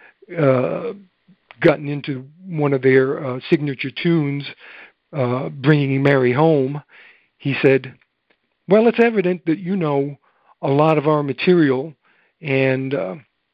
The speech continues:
he says, "But one thing," he says, "that you're gonna have to work on, like, right away is that you can't sing, 'I looked all around the car, but Mary wasn't there.'"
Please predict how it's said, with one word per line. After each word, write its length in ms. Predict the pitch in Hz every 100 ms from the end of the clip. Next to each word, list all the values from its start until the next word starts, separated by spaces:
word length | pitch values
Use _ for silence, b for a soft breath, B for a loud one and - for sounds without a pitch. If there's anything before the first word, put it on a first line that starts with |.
| _ _ _ _ - -
he 60 |
says, 220 | 139 143
"But 160 | 127 139
one 300 | 170 190 220 208
thing," 380 | 220 196 131 147 - _ b b b b
he 180 | 147 135
says, 220 | 131 127 123 -
"that 160 | 147 175
you're 180 | 143
gonna 240 | 131 151 147
have 200 | 160 151
to 80 | 143
work 260 | 151 151
on, 240 | 147 139 135
like, 200 | 127 120
right 540 | - 110 117 131 190 233
away 520 | 240 220 165 170 - B B B B B B -
is 280 | 127 127 120
that 120 | -
you 180 | 165 -
can't 440 | - 180 185 - - - - -
sing, 420 | 185 170 156 156 - b b b b -
'I 120 | 143
looked 320 | 180 190 -
all 300 | 180 170 165
around 300 | 160 170 165
the 80 | 143
car, 440 | - 170 165 151
but 120 | 139 175
Mary 320 | 151 156 147
wasn't 400 | 156 143 139 127
there.'" 420 | 165 139 - 90